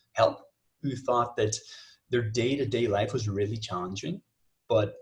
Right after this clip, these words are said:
one of the big things that changed me was working with teenagers, actually. One of the first services I had in Dubai here was working with teens to transition from being kids with a disability to being young adults and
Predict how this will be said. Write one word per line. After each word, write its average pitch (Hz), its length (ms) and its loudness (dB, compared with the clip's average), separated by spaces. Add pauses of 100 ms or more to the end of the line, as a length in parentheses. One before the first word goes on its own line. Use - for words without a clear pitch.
(280)
one 165 320 4
of 160 80 8
the 139 60 6
big 120 260 -2
things 117 180 -4
that 101 100 -2
changed 104 280 -2
me - 200 -2
was 107 200 0
working 117 260 -2
with 107 100 -6
teenagers, 165 540 0
actually. 107 380 -4
One 147 120 0
of 139 80 0
the - 60 -12
first 139 240 0
services 120 400 -2
I 101 80 2
had 101 240 -2
in 104 80 -4
Dubai 95 320 -4
here 139 200 -4
was - 180 -6
working 107 240 -4
with - 100 -18
teens 143 640 -6 (400)
to 117 80 -12
transition 123 580 0
from 117 160 -2
being 95 240 -2
kids 175 380 0
with 127 100 -2
a 101 40 -4
disability 95 560 -6 (240)
to 120 60 -10
being 123 280 0
young 117 200 2
adults 90 500 -6
and 120 120 -6